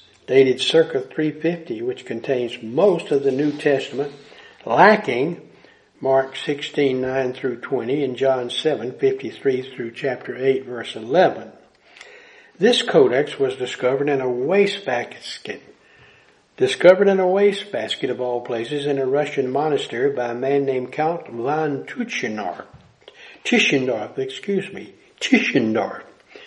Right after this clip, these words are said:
On a trip to the Near East in eighteen forty-four, he stopped at Saint Catherine's Monastery to spend the night, where he noticed the monks placing certain old vellums in a wastebasket. The vellums were to be ultimately used as fuel for their fireplace.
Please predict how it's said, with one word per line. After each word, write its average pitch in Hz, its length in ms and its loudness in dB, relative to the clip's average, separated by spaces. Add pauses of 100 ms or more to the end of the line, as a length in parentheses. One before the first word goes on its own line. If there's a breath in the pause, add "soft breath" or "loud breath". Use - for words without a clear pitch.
(920 loud breath)
On 175 160 10
a 170 60 8
trip 214 240 8
to 190 80 4
the 185 100 4
Near 190 260 10
East 208 360 6
in 170 100 0
eighteen 180 420 2
forty-four, 170 560 2
he 160 140 -2
stopped - 380 -4
at 135 100 -6
Saint 151 360 -4
Catherine's 139 520 -2
Monastery 139 720 -2
to 123 80 -4
spend 143 340 -2
the 123 80 -2
night, 151 340 0
where 123 120 -2
he 127 160 -4
noticed 143 400 -2
the 123 80 -6
monks 147 380 -2 (680 loud breath)
placing 147 420 2
certain 160 380 2
old 151 500 2
vellums 143 440 2
in 143 120 2
a 135 80 2
wastebasket. - 960 0 (760 soft breath)
The 113 80 -14
vellums 147 360 2
were 143 160 4
to 139 60 -2
be 135 180 2
ultimately 147 460 0
used 156 380 4
as 139 160 0
fuel 165 460 0
for 156 200 -2
their 160 160 2
fireplace. - 840 -8